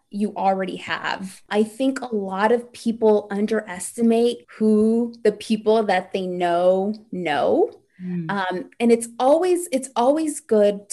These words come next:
Speaker 1: to, you know, be very open with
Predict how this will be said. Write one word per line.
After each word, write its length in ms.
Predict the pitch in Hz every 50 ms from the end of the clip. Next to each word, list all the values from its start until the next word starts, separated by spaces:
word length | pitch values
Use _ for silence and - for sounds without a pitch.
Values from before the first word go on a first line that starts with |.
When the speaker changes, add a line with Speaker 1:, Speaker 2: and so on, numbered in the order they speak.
| - -
Speaker 1:
to, 480 | 208 196 196 190 185 185 185 185 - -
you 140 | 214 214 196
know, 300 | 185 180 175 - - _ _ _ _ _ _ _ _ _
be 140 | - 277 311
very 500 | 247 220 247 247 254 269 277 240 - -
open 600 | - 233 233 247 226 190 180 175 175 190 196 - _ _ _ _ _ _ _ -
with 580 | 202 190 208 196 196 196 190 - - - - _